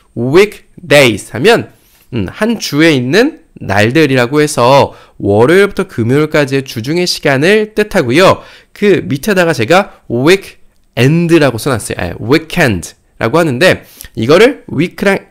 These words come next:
end를 끊어서 말하면요. E N D, 우리 영화 볼 때 끝나고 나서 어떻게 나오죠? E N D, end 이렇게 뜹니다. 그리고선 엔딩 크레딧이 막 올라가죠. 만든 사람들이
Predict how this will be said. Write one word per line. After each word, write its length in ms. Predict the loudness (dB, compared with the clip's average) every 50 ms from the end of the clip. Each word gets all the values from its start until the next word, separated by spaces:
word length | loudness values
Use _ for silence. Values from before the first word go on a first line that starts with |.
| _
end를 460 | 0 2 2 2 2 2 2 0 0
끊어서 300 | -2 -2 -4 -4 -4 -4
말하면요. 600 | -4 -4 -4 -4 -6 -8 -6 -4 -2 -2 -2 -4 -6 -12 -20 _ _ _
E 260 | -4 -2 -2 -2 0
N 280 | 0 0 0 0 -2 -2
D, 340 | 0 0 0 0 -2 -6 _ _
우리 160 | -4 0 2
영화 200 | 2 4 2 2
볼 140 | 0 -2 -4
때 100 | -4 -4
끝나고 340 | -4 -4 -2 -2 -2 -2 -4
나서 180 | -4 -4 -6
어떻게 200 | -10 -6 -4 -4
나오죠? 340 | -2 -2 -4 -4 -6 -8 -10 -10 _ _ -6
E 260 | -4 -4 -4 -4 -2
N 280 | -2 0 0 -2 -4 -8
D, 240 | -10 -8 -8 -8 -10 -16 _ _ _ _ 0
end 380 | 2 2 4 2 0 -2 -4 -4
이렇게 220 | -6 -6 -8 -10
뜹니다. 420 | -8 -6 -4 -2 -2 -4 -4 -8 -16 _ _
그리고선 380 | _ -4 -4 -4 -4 -6 -8 -6 -2
엔딩 360 | -2 0 0 0 0 -2 -2
크레딧이 440 | -2 -4 -4 -2 -2 -4 -6 -6 -6
막 120 | -6 -4
올라가죠. 380 | -4 -4 -4 -4 -4 -4 -6 -6
만든 320 | -6 -8 -8 -8 -8 -8
사람들이 540 | -8 -8 -6 -6 -6 -8 -6 -6 -6 -8